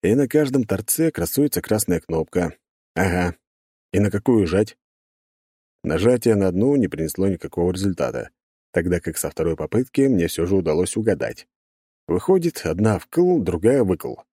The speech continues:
Гениально, как по мне. Особенно если учитывать, что они не подписаны. Цилиндр сразу вспыхнул ярчайшим светом, отчего нам пришлось зажмуриться, и я, не глядя, метнул его в сторону,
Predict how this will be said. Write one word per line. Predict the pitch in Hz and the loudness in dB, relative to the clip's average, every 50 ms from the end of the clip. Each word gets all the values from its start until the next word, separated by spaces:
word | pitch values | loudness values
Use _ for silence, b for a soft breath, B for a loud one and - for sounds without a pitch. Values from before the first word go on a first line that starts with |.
| _ _ _ _ _ _ - | _ _ _ _ _ _ -4
Гениально, | 104 98 98 160 208 226 240 233 220 208 - 82 78 - 143 | -2 2 2 4 4 6 6 4 4 4 2 0 -2 -6 -8
как | - - - _ - | -8 -10 -10 _ -4
по | - 87 | -4 -2
мне. | 90 - - - - _ _ _ _ _ _ _ _ _ _ _ | -2 -4 -6 -10 -14 _ _ _ _ _ _ _ _ _ _ _
Особенно | - - - - 101 87 92 95 92 | -4 -2 0 0 0 0 2 0 0
если | 90 85 - 85 | 0 -2 -2 -4
учитывать, | 82 - - 135 113 92 87 - | -4 0 0 0 0 0 -2 -4
что | - - - 82 85 | -6 -4 -2 0 0
они | 87 92 95 90 | 2 2 2 2
не | 95 98 | 2 0
подписаны. | - 131 127 - 101 80 - - - - - - _ _ _ _ _ _ _ _ _ _ _ _ _ _ _ _ | 0 -2 -2 -2 -2 -2 -4 -4 -8 -10 -14 -16 _ _ _ _ _ _ _ _ _ _ _ _ _ _ _ _
Цилиндр | - - - 76 85 92 107 123 127 123 110 113 - | -12 -8 -6 -2 0 2 2 4 4 4 2 2 0
сразу | - - 87 85 98 101 90 92 | 0 -4 -2 0 0 0 0 -2
вспыхнул | 85 - - - 95 90 - - 92 87 | -4 -4 -2 -2 -2 -2 -2 -2 -2 -2
ярчайшим | 87 85 82 - - 98 98 87 - 87 78 | 0 -2 -4 -2 0 0 0 0 -2 -6 -8
светом, | - - - 92 110 104 - 104 101 - _ _ _ _ _ _ _ - | -8 -6 -2 0 0 0 0 -2 -4 -4 _ _ _ _ _ _ _ -6
отчего | - 78 - - - 92 101 117 117 107 | -6 -4 -4 -2 0 0 2 2 2 2
нам | 92 95 101 92 | 2 2 0 -2
пришлось | - - 80 - 95 101 95 80 | -4 -8 -8 -2 0 0 0 0
зажмуриться, | 76 87 92 90 82 92 101 98 85 80 - - 92 87 - _ _ _ _ _ _ _ _ - | -2 -4 -4 -2 0 0 0 0 0 -2 -2 -2 -2 -2 -4 _ _ _ _ _ _ _ _ -2
и | - 92 | 0 2
я, | 120 151 147 151 | 2 4 2 2
не | 143 131 | 2 0
глядя, | 107 107 120 131 135 127 123 | 0 2 2 2 2 2 2
метнул | 117 110 110 - 90 101 107 | 0 0 -2 0 0 0 2
его | 107 107 107 | 2 0 -2
в | 98 - | -4 -6
сторону, | - - 156 151 - 76 69 65 65 - | -2 0 0 0 0 -2 -6 -8 -10 -14